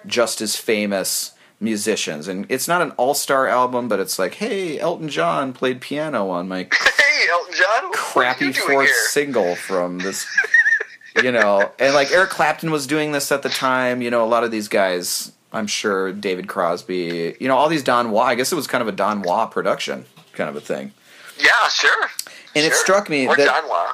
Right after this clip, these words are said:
Speaker 1: that by the
Speaker 2: Dave
Speaker 1: next,
Speaker 2: Wa?
Speaker 1: by the
Speaker 2: One of
Speaker 1: next
Speaker 2: Wa's.
Speaker 1: year, uh, Nirvana and others like them had come by and just murdered this kind of album.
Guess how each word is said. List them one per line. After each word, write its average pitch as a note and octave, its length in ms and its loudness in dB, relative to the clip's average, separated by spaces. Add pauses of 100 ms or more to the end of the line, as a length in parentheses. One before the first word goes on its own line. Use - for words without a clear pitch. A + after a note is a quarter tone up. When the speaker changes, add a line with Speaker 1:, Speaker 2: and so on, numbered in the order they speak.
Speaker 1:
that C#3 220 4
by C#3 160 6
the - 80 6
Speaker 2:
Dave - 80 2
Speaker 1:
next, A#3+ 320 4
Speaker 2:
Wa? - 80 -8 (160)
Speaker 1:
by C3 180 4
the C3+ 80 4
Speaker 2:
One C3+ 100 2
of B2+ 60 0
Speaker 1:
next D3 300 0
Speaker 2:
Wa's. - 60 -6
Speaker 1:
year, G#2 420 2 (1400)
uh, G#2+ 360 4
Nirvana B2+ 800 4
and A2+ 160 0
others A2+ 320 2
like G#2+ 220 2
them G2 180 -2
had G2+ 160 -4
come A2+ 200 -2
by F#2+ 460 2
and G2+ 140 -4
just G2+ 300 -4
murdered G2+ 760 -4
this F2+ 200 -6
kind D2 200 -8
of C2 80 -12
album. G1+ 380 -12